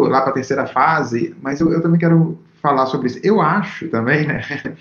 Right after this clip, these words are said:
É, como a gente já discutiu em outros episódios, o, o, a, a nossa leitura, às vezes, não é a leitura do, do diretor. Mas, é, pensando aqui, assim,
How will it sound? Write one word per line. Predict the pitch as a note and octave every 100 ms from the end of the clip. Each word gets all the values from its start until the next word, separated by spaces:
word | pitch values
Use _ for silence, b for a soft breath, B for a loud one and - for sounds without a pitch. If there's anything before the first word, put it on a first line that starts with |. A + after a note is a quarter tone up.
| B -
É, | C3
como | - D#3+
a |
gente | D3+
já | D3
discutiu | - C#3 - C3+
em | B2
outros | A#2+ A#2+
episódios, | A#2+ A2 G#2+ A2+ - -
o, | A#2+
o, | B2 - A#2+ A2+ A2 G#2+ A2
a, | G#2+ G#2+ A#2
a |
nossa | A#2 C3+ D3
leitura, | C3 B2+ B2 A#2+ A#2+ C#3
às | A#2
vezes, | A#2+ A#2+ B2
não | B2+
é | B2+
a |
leitura | B2+ B2+ B2+ B2
do, | A#2+ B2
do | A#2 A2+
diretor. | A#2+ A#2+ - - - _ -
Mas, | A#2+ B2 -
é, | - - - - - -
pensando | A3 G#3 - F#3+ F3
aqui, | D#3+ - F3+
assim, | - F#3+